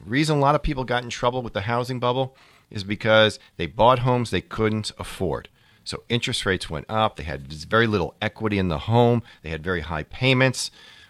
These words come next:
Put twenty percent down before you buy a house. Okay. Um, when you pay off all your debts, yes, you should pay off all your debts because every time you pay down a debt,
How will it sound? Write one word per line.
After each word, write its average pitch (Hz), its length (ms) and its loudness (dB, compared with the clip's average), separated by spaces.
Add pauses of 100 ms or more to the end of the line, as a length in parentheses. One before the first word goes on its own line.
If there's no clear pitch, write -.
(260)
Put 104 140 -2
twenty 120 260 0
percent 101 500 -6
down 87 380 0
before 69 320 -12
you 65 60 -14
buy - 200 -18
a - 60 -20
house. - 400 -20 (120)
Okay. 117 220 -2 (580)
Um, 107 340 2 (160)
when 120 240 2
you 160 80 0
pay 170 260 0
off 165 160 4
all 151 220 4
your 147 140 0
debts, 127 380 4
yes, 123 460 4
you 147 80 -2
should 170 280 0
pay 139 160 4
off 113 280 8
all 104 160 6
your 98 120 0
debts 98 340 0
because 113 760 6 (140)
every 139 220 0
time 139 260 -2
you 117 80 -4
pay 127 260 -4
down 113 320 0
a 87 80 -8
debt, 120 460 2